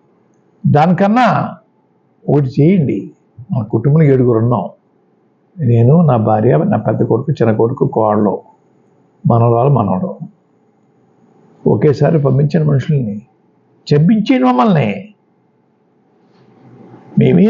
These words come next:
అడ్డుపడం, మీ అనాథనం, నాకంటూ ఎవరు లేరు. అంతేగాని బూతులు మాట్లాడించడం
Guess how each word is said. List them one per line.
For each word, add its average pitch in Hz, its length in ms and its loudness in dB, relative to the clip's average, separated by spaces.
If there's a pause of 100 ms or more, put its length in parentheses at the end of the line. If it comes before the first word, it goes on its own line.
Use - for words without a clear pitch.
అడ్డుపడం, 247 420 2 (680)
మీ 143 80 2 (100)
అనాథనం, 147 440 0 (1000)
నాకంటూ 113 320 0 (100)
ఎవరు 131 180 2 (100)
లేరు. 143 280 2 (1500)
అంతేగాని 135 520 2
బూతులు 214 380 2 (1700)
మాట్లాడించడం 127 640 0